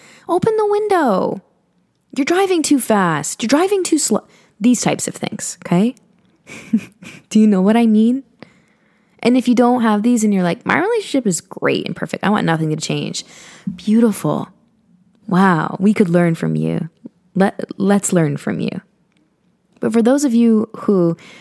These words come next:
might feel like you're trying to change things where you could just let your partner be,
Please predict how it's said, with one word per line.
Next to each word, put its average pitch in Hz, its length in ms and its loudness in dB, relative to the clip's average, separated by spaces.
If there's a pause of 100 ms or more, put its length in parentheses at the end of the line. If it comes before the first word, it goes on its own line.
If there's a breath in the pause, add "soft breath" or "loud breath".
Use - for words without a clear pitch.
(280 loud breath)
might 196 460 0
feel 170 840 0
like 165 500 0
you're 185 140 2
trying 165 380 0
to 185 100 -2
change 165 420 0
things 214 460 0
where 170 120 2
you 160 160 0
could 160 160 -6
just 160 260 -2
let 156 240 0 (100)
your 180 160 0
partner 160 380 -2
be, 170 360 -2